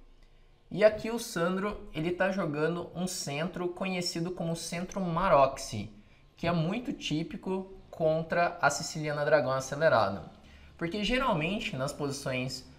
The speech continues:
da dragão acelerado, em posições de siciliana em geral, as pretas querem fazer a ruptura D cinco. É a ruptura libertadora das pretas. E colocando esses peões em E quatro e C quatro,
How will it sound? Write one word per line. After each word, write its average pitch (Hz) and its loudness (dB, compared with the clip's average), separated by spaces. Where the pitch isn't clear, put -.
da 127 6
dragão 131 4
acelerado, 113 2
em 220 -8
posições 233 -4
de 220 -6
siciliana 165 0
em 131 -4
geral, 131 2
as 147 2
pretas 170 -4
querem 160 -2
fazer 143 -2
a 151 0
ruptura 156 -4
D 151 -4
cinco. 135 -8
É 120 6
a 131 8
ruptura 156 2
libertadora 156 0
das 110 0
pretas. 95 -8
E 139 -2
colocando 214 0
esses 165 -4
peões 123 -4
em 127 -4
E 131 -4
quatro 110 2
e 104 -6
C - -4
quatro, 117 0